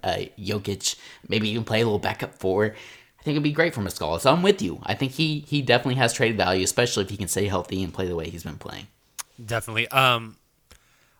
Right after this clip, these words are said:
Speaker 2: I wanna do, before we get to questions, play of the night, and I think we both probably have the same one.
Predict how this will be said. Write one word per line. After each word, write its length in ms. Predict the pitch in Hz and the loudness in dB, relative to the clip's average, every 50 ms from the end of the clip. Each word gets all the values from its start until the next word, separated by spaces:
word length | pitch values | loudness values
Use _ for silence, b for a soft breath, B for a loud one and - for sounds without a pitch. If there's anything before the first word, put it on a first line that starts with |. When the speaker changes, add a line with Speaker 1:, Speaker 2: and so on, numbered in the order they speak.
| b | b
Speaker 2:
I 80 | 131 143 | 2 4
wanna 260 | 147 156 165 165 160 | 4 4 4 2 2
do, 300 | 139 135 139 139 139 139 | 2 4 4 4 4 2
before 260 | 120 131 123 - 135 131 | 0 -2 -2 0 0 0
we 80 | 131 | 2
get 120 | 120 123 - | 0 0 -2
to 80 | - | -4
questions, 800 | - - - 120 107 - - 120 117 113 117 110 - - - - _ _ _ _ _ _ _ _ - | -6 -2 0 0 2 0 -2 -6 -6 -6 -4 -2 -2 -2 -2 -2 _ _ _ _ _ _ _ _ -8
play 240 | - - 147 139 | -2 2 2 4
of 80 | 135 120 | 4 2
the 80 | 113 110 | 0 0
night, 300 | 107 107 113 117 120 - | 0 2 2 0 -2 -2
and 120 | 127 120 113 | -4 -4 -2
I 100 | 107 107 | -2 -2
think 420 | - - - - - 135 127 - | -4 -8 -8 -4 -2 -2 -2 -2
we 100 | 127 123 | -2 -2
both 240 | 104 113 107 104 - | 0 0 -2 -2 -2
probably 220 | - 113 104 98 95 | -2 -2 -2 -2 -4
have 220 | 82 104 101 - | -6 -8 -8 -6
the 60 | 90 | -6
same 260 | 92 - - 92 87 90 | -4 -4 -4 -6 -8 -14
one. 220 | 87 78 78 92 | -16 -18 -18 -20